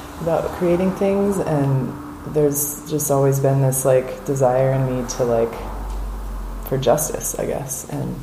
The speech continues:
um, as I've, as I've, I guess, through material, I kind of came to tracing materials and, like, looking at, like, the political ecologies behind the life of all of these things that we work with as artists. And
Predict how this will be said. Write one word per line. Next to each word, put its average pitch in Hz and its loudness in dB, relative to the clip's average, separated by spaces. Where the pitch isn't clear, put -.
um, 131 0
as 139 4
I've, 131 4
as 143 4
I've, 131 2
I 131 -2
guess, 139 -2
through 156 2
material, 135 4
I 139 -4
kind 131 0
of 123 -4
came 131 -2
to 123 -2
tracing 123 2
materials 120 2
and, 131 0
like, 123 2
looking 127 2
at, - 0
like, - 2
the 131 2
political 131 2
ecologies 123 0
behind 131 2
the 117 2
life 117 4
of 113 -4
all 113 2
of - -2
these 113 -4
things 123 0
that - 4
we 131 0
work 123 2
with 117 2
as - 0
artists. - 2
And - -4